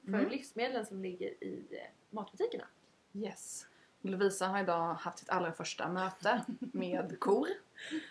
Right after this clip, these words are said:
Speaker 1: Alla fick sig ett gott skratt, tror jag.
Speaker 2: Ja.
Speaker 1: Ja.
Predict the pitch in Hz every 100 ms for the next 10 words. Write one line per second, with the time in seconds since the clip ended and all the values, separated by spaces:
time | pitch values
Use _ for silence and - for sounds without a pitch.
0 | - - - 185 254 240 254 247 226 196
1 | 202 202 - 226 247 - 165 196 415 226
2 | 175 - - 190 262